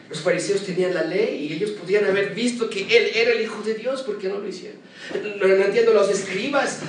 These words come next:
se memorizaban la ley y ellos podrían haber visto. No puedo entender los que salían sa-, caminando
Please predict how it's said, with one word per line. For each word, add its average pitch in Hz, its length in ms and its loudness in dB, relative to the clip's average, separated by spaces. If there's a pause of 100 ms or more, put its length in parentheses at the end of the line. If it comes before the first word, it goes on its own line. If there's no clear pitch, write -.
(160)
se 190 140 2
memorizaban 240 800 6
la 233 80 0
ley 262 340 2
y 262 60 -6
ellos 233 100 -2
podrían 233 420 2
haber 233 280 2
visto. 240 540 -6 (640)
No 190 100 2
puedo 247 180 4
entender 226 520 8
los 233 120 4
que - 160 -6
salían 226 480 2
sa-, 208 200 2
caminando 202 800 2